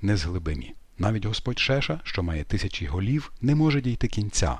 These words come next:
описуючи його діяння. Як звичайна жива істота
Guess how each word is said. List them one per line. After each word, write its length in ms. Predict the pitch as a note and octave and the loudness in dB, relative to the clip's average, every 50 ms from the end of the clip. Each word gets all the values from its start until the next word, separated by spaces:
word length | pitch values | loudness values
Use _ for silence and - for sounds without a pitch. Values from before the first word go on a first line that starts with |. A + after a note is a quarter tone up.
| - - | -6 -8
описуючи 800 | D#2+ D#2 - - B2 A#2+ - - B2+ A#2+ A2+ - - A2+ A#2+ - - - | -8 -6 -2 0 0 0 0 0 -2 -2 -2 -2 -4 -4 -4 -8 -8 -6
його 220 | E2+ D#2+ D#2+ D#2+ | -6 -4 -4 -6
діяння. 520 | - C2 - - D2 - - - - - - - - - - - - - - _ _ - - - - - - - - - - - - - - - - - - - - - - - - _ - - - - | -6 -8 -8 -8 -10 -12 -14 -14 -14 -14 -14 -14 -14 -16 -18 -18 -20 -20 -20 _ _ -20 -20 -20 -20 -20 -20 -20 -20 -20 -20 -20 -18 -18 -18 -18 -18 -20 -20 -20 -20 -20 -20 -20 -20 _ -20 -10 -6 -2
Як 400 | G#2 B2+ E3 E3+ - - - - - | 0 2 2 2 2 0 -4 -4 -2
звичайна 600 | G#2+ - - G#2+ G2+ - A2 G2 F2+ E2+ E2+ F2 | -2 0 0 2 2 2 2 4 4 2 2 0
жива 220 | E2+ F2 F#2 F#2+ F#2+ | 0 0 0 2 2
істота 480 | F#2+ - - C#3+ C#3+ - C#3+ C3+ C3 | 0 0 0 0 0 0 0 -2 -2